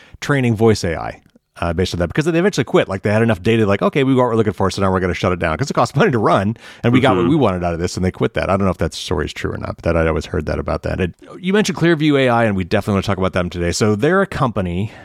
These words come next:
Speaker 1: that provides facial recognition service, claiming to be a-, able to identify, you know, a random person from just about any photo. And they do this because they have amassed, as you've alluded to, a,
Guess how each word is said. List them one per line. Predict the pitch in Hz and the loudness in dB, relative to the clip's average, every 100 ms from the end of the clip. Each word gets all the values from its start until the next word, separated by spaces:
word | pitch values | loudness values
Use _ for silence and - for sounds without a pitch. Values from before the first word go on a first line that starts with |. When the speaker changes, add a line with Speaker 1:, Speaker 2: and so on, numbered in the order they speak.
| - - | -20 -4
Speaker 1:
that | 107 - | -2 -2
provides | 151 123 127 117 113 107 | -4 0 2 2 0 -2
facial | - 110 120 | -2 0 0
recognition | 110 - 104 104 98 | 0 0 -2 0 -2
service, | - 90 87 - | 0 0 -2 -4
claiming | - 160 196 202 | -2 0 2 2
to | |
be | 156 147 | 2 2
a-, | 127 - - | 2 -2 -6
able | 113 120 | -2 0
to | 110 | 0
identify, | 98 101 101 92 87 - _ _ | 0 0 0 -2 -2 -8 _ _
you | 120 | -6
know, | 85 73 | -4 -4
a | |
random | 76 104 131 120 | -2 0 0 0
person | 101 98 87 87 87 - | 0 -2 -2 -6 -8 -10
from | 92 | -6
just | 85 104 | -4 -2
about | 98 92 | 0 -2
any | 90 90 | -4 -8
photo. | - 80 73 69 - _ _ - - - | -4 -4 -4 -8 -10 _ _ -20 -20 -4
And | 101 | 0
they | 104 | 0
do | 107 240 | 2 2
this | 135 | 0
because | - 147 135 | 0 -2 0
they | 143 | 0
have | 131 139 | 0 -2
amassed, | 147 131 107 - | -2 0 -2 -2
as | 101 | -2
you've | 98 | 0
alluded | 95 101 90 | 0 0 0
to, | 90 87 - - - - _ - | 0 0 -2 -14 -16 -16 _ -4
a, | 123 | -4